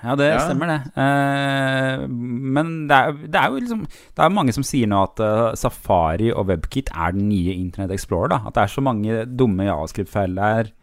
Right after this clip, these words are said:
Speaker 1: at, eh, det er liksom den, det er liksom det man må tilpasse koden sin til.
Speaker 2: Mm.
Speaker 1: Og det er jo interessant at det har kommet en ny sånn en, da. Og at det er på noe så kritisk som lett og kunst.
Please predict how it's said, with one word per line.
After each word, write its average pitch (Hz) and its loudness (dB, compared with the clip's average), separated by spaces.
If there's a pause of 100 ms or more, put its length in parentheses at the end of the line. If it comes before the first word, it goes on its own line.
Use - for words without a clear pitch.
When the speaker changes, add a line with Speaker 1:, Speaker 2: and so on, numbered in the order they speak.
(580)
Speaker 1:
at, - -8
eh, 107 2
det 107 -2
er 110 4
liksom 120 0
den, 104 2
det 101 -2
er 117 4
liksom 110 -2
det 98 0
man 95 0
må 95 -2
tilpasse 92 -4
koden 87 -2
sin 98 0
til. - -4 (680)
Speaker 2:
Mm. 139 -6
Speaker 1:
Og 117 -4
det 151 6
er 151 8
jo 156 4
interessant 143 -2
at 98 -6
det 110 6
har 113 2
kommet 90 0
en 98 2
ny 87 0
sånn - -8
en, 92 -4
da. 87 -8 (160)
Og 107 0
at - -6
det 123 2
er 98 0
på 117 0
noe 117 2
så 120 -2 (400)
kritisk - -10
som 113 -4 (480)
lett - -6
og - -12
kunst. 202 -6